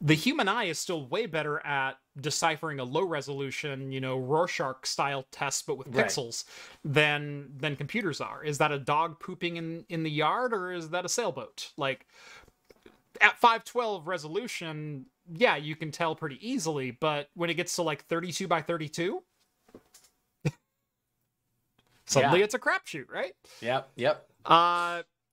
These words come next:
Speaker 1: anyway, as of G P T four, apparently, uh, Chat G P T was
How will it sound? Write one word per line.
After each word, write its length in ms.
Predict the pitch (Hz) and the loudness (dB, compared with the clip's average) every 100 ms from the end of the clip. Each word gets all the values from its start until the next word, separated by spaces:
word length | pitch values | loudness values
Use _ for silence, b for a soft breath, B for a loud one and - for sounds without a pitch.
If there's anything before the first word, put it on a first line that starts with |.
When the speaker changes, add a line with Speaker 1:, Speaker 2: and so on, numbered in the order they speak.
| - | -6
Speaker 1:
anyway, 380 | 240 285 190 151 | -4 0 0 0
as 220 | 180 233 | -2 -2
of 100 | 220 | -4
G 160 | 165 220 | -8 -8
P 160 | 254 233 | -6 -6
T 260 | 208 185 _ | -6 -10 _
four, 500 | - 269 190 139 135 _ _ - | 0 2 2 0 -6 _ _ -8
apparently, 1040 | 175 - 170 247 320 202 156 143 135 143 _ _ _ _ _ _ _ | -8 -6 -2 0 0 -4 -4 -4 -4 -10 _ _ _ _ _ _ _
uh, 300 | 190 180 175 | 2 4 2
Chat 340 | - - 220 262 | -2 -2 -2 -2
G 120 | 233 | -6
P 140 | 220 | -6
T 420 | 208 - 214 220 214 | -4 -2 -2 -2 -4
was 800 | 175 156 170 170 170 170 170 147 | -4 0 0 2 0 -2 -4 -8